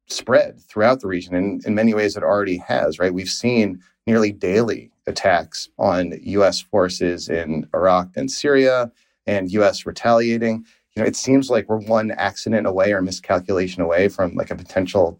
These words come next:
mass casualty event involving U S soldiers in the region. What can be done to prevent that outcome, and how do you see the regional dynamics unfolding?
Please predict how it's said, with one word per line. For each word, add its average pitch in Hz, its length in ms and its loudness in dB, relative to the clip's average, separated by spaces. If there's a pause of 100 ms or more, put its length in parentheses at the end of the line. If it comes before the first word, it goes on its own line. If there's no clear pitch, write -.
mass 87 240 0
casualty 117 460 0
event 71 400 -6
involving 85 340 0
U 80 120 0
S 76 120 0
soldiers - 400 -4
in - 80 -4
the 50 80 -2
region. 50 420 -4 (300)
What 120 260 2
can 120 160 0
be 110 140 0
done 92 500 -2
to 90 460 -2 (400)
prevent 95 420 0
that 87 160 2
outcome, 87 440 0
and 87 100 -6
how 98 120 2
do 95 80 -2
you 95 120 -6
see - 240 -2
the 87 120 -4
regional 90 340 0
dynamics 85 580 0
unfolding? - 640 -4